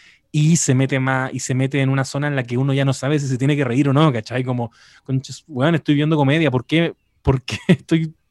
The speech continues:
teniendo estas sensaciones?", ¿cachai? Eh, este loco creo que desde el principio es como que te queda claro que,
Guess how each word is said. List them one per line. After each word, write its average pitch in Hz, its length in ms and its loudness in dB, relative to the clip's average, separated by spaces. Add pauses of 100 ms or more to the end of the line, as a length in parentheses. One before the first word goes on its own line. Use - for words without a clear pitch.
teniendo 151 340 4
estas 147 180 -6
sensaciones?", 139 600 0
¿cachai? 143 300 -2 (560)
Eh, 131 340 2
este 139 200 -2
loco 160 200 6
creo 165 180 6
que 160 80 0
desde 151 140 2
el 135 100 0
principio 190 760 -2 (100)
es - 220 -14
como 185 260 -2
que 170 320 2 (320)
te 135 120 -2
queda 165 260 -4
claro 170 480 2
que, 180 440 0